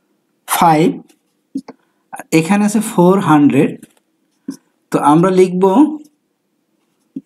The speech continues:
two root five, এখানেও লিখব two root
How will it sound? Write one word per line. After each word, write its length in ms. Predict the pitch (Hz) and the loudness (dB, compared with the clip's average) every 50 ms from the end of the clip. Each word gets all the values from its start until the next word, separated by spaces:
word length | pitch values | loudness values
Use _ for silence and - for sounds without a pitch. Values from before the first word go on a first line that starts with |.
| _ _ | _ _
two 100 | - 190 196 208 | 2 2 4 4
root 160 | 214 214 214 220 - - | 2 2 0 -2 -4 -4
five, 280 | - 180 165 165 165 196 285 - - - _ _ _ _ _ _ _ _ _ _ _ _ - 147 160 | -2 0 2 2 2 0 -2 -4 -8 -18 _ _ _ _ _ _ _ _ _ _ _ _ -2 -2 -2
এখানেও 360 | 165 165 - 202 208 226 233 220 214 | 0 0 -2 -2 -2 0 0 0 0
লিখব 200 | 208 190 180 180 196 185 170 175 | 0 0 0 0 0 0 0 2
two 80 | - 185 185 180 | 4 4 4 4
root 160 | 180 175 | 4 2